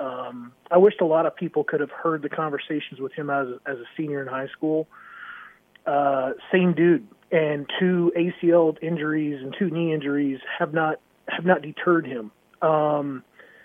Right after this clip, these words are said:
so wonderful to hear about, uh, how this program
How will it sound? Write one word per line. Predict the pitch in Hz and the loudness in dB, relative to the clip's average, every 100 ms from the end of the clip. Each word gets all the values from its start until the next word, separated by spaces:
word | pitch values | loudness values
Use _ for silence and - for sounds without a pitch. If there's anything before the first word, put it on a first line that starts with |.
| _ - - | _ -16 0
so | - 208 | 6 6
wonderful | 185 190 180 175 180 | 8 4 4 0 0
to | 165 | 0
hear | 151 165 165 | 0 2 2
about, | 151 147 147 - | 2 2 0 -2
uh, | 151 131 131 120 | -6 -6 -6 -6
how | - 175 170 | -2 2 4
this | 170 - - | 2 -2 -8
program | - 190 220 180 156 139 156 | 4 6 6 4 0 0 -4